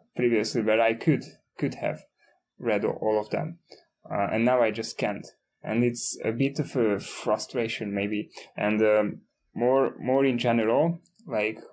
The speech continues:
what I'm getting to is, you know, like, we always need to learn more, uh, because there is just more out there too, and, and we need to m-, learn more, a bit more to build on that.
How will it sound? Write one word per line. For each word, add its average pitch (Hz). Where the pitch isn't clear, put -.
what 123
I'm 117
getting 120
to -
is, 107
you 110
know, 107
like, 104
we 120
always 127
need 127
to 127
learn 107
more, 104
uh, -
because 113
there 113
is 107
just -
more 113
out 110
there 101
too, 113
and, 107
and 113
we 120
need 123
to 135
m-, 110
learn 117
more, 113
a -
bit 123
more 117
to 110
build 113
on 95
that. 90